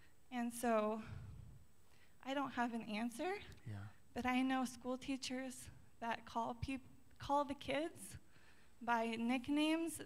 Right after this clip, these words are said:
Speaker 1: that are Christ-given,
Speaker 2: Mm-hmm.
Speaker 1: authoritative, um, powers to them.
Speaker 2: Yep.
Speaker 1: You
Speaker 2: Yep.
Speaker 1: know what I mean?
Speaker 2: Yep.
Speaker 1: So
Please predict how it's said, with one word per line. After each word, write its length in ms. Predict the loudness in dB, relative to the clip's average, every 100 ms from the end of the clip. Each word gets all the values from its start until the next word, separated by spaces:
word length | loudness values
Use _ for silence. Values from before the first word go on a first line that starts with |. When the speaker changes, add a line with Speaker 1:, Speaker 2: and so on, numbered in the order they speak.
| 0
Speaker 1:
that 480 | 4 4 2 -2 -10 -12 -18 -18 -18 -8
are 140 | -4 -4 -6
Christ-given, 1120 | 0 2 2 -2 -8 -10 -4 0 4 6 6 2 -2
Speaker 2:
Mm-hmm. 200 | 2 4
Speaker 1:
authoritative, 880 | 4 4 4 6 6 6 6 4 0 -8 -12 -16 -18 -18 -18 -18 -8
um, 500 | 0 2 2 2 0 0 -4 -4 -6 -4
powers 600 | 2 4 4 2 -2 -8 -10
to 60 | -8
them. 220 | -6 -4
Speaker 2:
Yep. 100 | -4 -6 -16 -14 -2
Speaker 1:
You 80 | 0
Speaker 2:
Yep. 80 | 2
Speaker 1:
know 60 | 2
what 100 | 2
I 100 | 0
mean? 340 | 0 2 0 -4
Speaker 2:
Yep. 120 | -8 -10 -18 -18 -18 -12
Speaker 1:
So 460 | -2 2 4 4